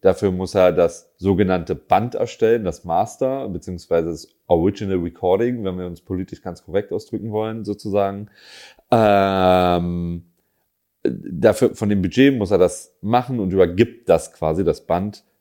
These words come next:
an das Label. Ähm, und dann fängt das Label an, damit zu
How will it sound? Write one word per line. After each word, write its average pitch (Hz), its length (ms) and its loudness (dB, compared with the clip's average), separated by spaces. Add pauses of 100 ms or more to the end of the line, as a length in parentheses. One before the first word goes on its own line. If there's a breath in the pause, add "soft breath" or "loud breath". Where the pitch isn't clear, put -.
(140)
an 85 360 -4
das 82 280 0
Label. 123 640 4 (560 soft breath)
Ähm, 101 1000 2 (280)
und 101 320 -6 (120)
dann 98 480 2 (360)
fängt 95 280 0
das 90 140 2
Label 90 260 4
an, 85 160 0
damit 85 240 -8
zu - 220 -14